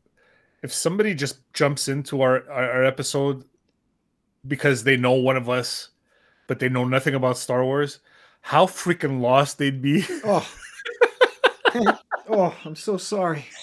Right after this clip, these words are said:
Speaker 1: <laughs> I feel so bad for, like, the first time listener and, like, trying to give the show a, a, a, a listen and, and maybe, like,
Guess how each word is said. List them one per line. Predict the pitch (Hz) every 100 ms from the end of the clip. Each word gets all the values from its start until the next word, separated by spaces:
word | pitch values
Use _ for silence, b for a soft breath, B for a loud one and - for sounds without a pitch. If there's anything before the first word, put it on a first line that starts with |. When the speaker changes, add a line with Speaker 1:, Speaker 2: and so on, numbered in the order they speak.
| -
Speaker 1:
<laughs> | _ _
I | - 403 427 - - 269
feel | - 285
so | - - - 277 220
bad | 156 180 185 170
for, | - - - - 185
like, | 170 165 147 b b b _
the | 151 147 139
first | - 175 175 -
time | 160 160
listener | 151 151 - 156 151
and, | 143 135
like, | 131 127
trying | 156 147
to |
give | 139 139
the | 131
show | - 143 131
a, | 127 127
a, | 139 123 120 107 _ _ _ _ _ _ _ _ _
a, | 135 131 135
a |
listen | 135 143 147 151
and, | 143 131 127
and | 127 127 120
maybe, | 127 123 120
like, | 120 117